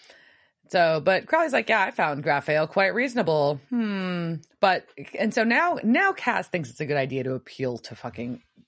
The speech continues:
Raphael, or to C-, Crowley. He's like, "Yeah, Raphael's gonna destroy you? What the fuck? This is a bad plan."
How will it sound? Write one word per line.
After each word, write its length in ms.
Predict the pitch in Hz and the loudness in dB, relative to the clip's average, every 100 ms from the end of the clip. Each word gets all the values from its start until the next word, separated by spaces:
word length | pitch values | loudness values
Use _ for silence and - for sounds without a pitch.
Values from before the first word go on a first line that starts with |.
| _ _ | _ _
Raphael, 600 | 113 104 135 110 90 87 - | -16 -6 -4 -4 -6 -8 -8
or 200 | 135 127 | -8 -8
to 300 | - 151 120 - | -6 -4 -6 -8
C-, 80 | - - | -10 -4
Crowley. 400 | 180 143 69 - | -2 -2 -4 -10
He's 220 | 131 135 | -12 -6
like, 200 | 147 139 | -4 -2
"Yeah, 200 | 156 120 - - - - | -2 -2 -4 -16 -14 -4
Raphael's 360 | 165 262 359 | 0 2 2
gonna 140 | 285 247 | 2 0
destroy 480 | 170 - - 120 175 | 0 -6 -6 0 2
you? 480 | 277 330 330 339 - - _ | 2 2 2 0 -4 -20 _
What 180 | - 180 | 0 0
the 80 | 139 | 0
fuck? 440 | - 156 98 - - - - | 0 -2 -2 -10 -20 -18 -10
This 140 | 165 170 | -8 -6
is 100 | 147 | -2
a 40 | |
bad 300 | 139 139 127 | 0 0 -2
plan." 420 | 175 156 104 85 | -4 -2 -2 -6